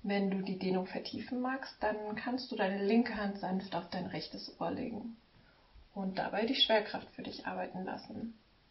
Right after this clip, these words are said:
Wenn du hier angekommen bist, dann, dann nimm ein paar tiefe Atemzüge. Und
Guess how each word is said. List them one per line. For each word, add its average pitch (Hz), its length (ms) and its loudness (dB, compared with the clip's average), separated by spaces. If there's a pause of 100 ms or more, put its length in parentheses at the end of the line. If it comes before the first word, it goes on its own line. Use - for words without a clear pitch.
(560)
Wenn 349 120 0
du 233 40 6
hier 208 180 4
angekommen 190 640 0
bist, - 220 -8
dann, 196 340 -4 (420)
dann 190 180 -4
nimm 196 180 2
ein 185 160 2
paar 196 200 -4
tiefe 190 520 -2
Atemzüge. - 800 -8 (2750)
Und 175 320 -2